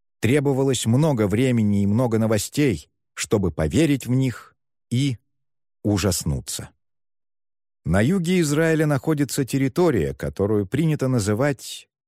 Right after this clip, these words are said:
конверт Газы, Отеф Аза на иврите. Она представляет собой некоторое количество поселений, включая город Сдерот, располагающихся вдоль границы Израиля с палестинским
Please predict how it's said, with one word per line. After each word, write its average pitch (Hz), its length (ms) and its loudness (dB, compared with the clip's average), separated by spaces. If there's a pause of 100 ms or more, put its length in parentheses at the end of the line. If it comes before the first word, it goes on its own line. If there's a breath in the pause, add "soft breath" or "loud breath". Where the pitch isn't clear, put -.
конверт 123 680 0
Газы, 85 580 -2 (400)
Отеф 123 500 0 (240)
Аза 80 500 -2 (340)
на 87 240 0
иврите. 73 500 -8 (720)
Она 151 240 2
представляет 117 640 0
собой 120 340 0
некоторое 104 540 0
количество 90 580 -2
поселений, 139 880 -2 (100)
включая 120 560 0
город 113 380 0
Сдерот, 101 640 0 (240)
располагающихся 117 960 0
вдоль 127 280 0
границы 123 680 0
Израиля 127 520 0
с - 80 -8
палестинским 113 880 -2